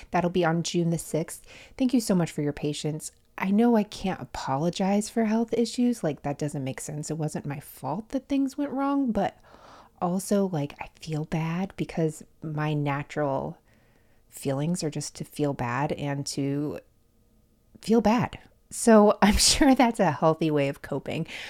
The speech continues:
but thank you guys for being patient. Thank you for the kind words. Rebecca did such a great job. I loved listening to her and Mandy. It was fun for me. It was like a treat while I was in the hospital, which that actually sounds depressing, but I'm so thankful. We'll be back next week with a brand new episode that you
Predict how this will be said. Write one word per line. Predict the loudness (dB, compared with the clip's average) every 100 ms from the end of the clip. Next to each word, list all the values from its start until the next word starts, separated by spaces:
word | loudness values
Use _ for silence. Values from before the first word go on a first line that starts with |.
| -12
but | -6 2
thank | 4 6
you | 4
guys | 4 4
for | 0
being | 0 0
patient. | -2 -2 -4 -2
Thank | -4 -4 -4
you | -6
for | -4 0 0 0
the | 0 -2 -4
kind | -8 -6 -4 -2
words. | 0 0 -2
Rebecca | -6 -6 -6 -6
did | -8
such | -6 -6 -6
a |
great | -6 -6
job. | -2 -2 -2 -4
I |
loved | -6 -4 -4 -2
listening | -2 -2 -4 -4
to | -6
her | -4 -2
and | -2 -2
Mandy. | -2 -2 -2 -2
It | -2
was | -4 -4 -18
fun | -6 -2 -2
for | -4 -4
me. | -2 -2 -4
It | -8
was | -4
like | -4 -4 -14
a |
treat | -12 -12 -8 -8 -8 -6
while | -2 -2
I |
was | -2
in | -4
the | -6
hospital, | -8 -8 -12 -12 -12 -14 -20 -20 -20 -20 -20 _
which | -6 -2
that | -2 -2
actually | -4 -8
sounds | -6 -8 -8
depressing, | -10 -10 -10 -10
but | -4 0
I'm | 0
so | 0 2 4
thankful. | 4 2 4 2
We'll | 2
be | 0 -4
back | -6 -6 -4
next | -4 -4 -6
week | -4 -4
with | -4 -4
a |
brand | -6 -4 0 2
new | 0 -2
episode | -6 -8 -2 -2 -2
that | -4
you | -6 -8